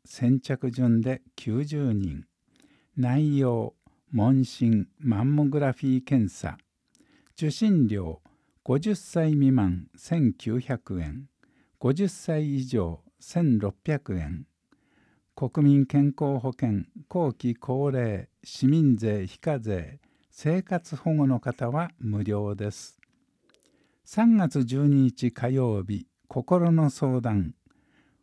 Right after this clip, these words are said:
午後一時から三時。詳しいことは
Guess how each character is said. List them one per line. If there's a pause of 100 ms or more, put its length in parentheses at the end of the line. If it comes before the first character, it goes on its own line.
(160)
午
後 (100)
一
時
か
ら
三
時。 (580)
詳
し
い
こ
と
は